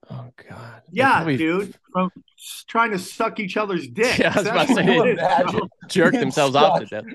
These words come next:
Speaker 3: in a fucking
Speaker 2: <laughs> Yeah. You know what they call speed in the fucking, in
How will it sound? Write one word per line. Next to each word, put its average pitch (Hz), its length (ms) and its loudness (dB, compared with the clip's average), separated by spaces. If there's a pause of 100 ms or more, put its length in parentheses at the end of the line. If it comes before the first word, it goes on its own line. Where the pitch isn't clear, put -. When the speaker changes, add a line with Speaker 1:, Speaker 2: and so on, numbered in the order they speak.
Speaker 3:
in 220 140 4
a 180 180 0
fucking 180 480 -2
Speaker 2:
<laughs> 262 60 -2
Yeah. 190 360 0 (120)
You 214 100 0
know 277 140 6
what 320 80 -6
they 254 160 2
call 233 440 2
speed 190 680 -2 (220)
in 196 260 2
the 170 320 0
fucking, 175 440 -2 (240)
in 160 260 -10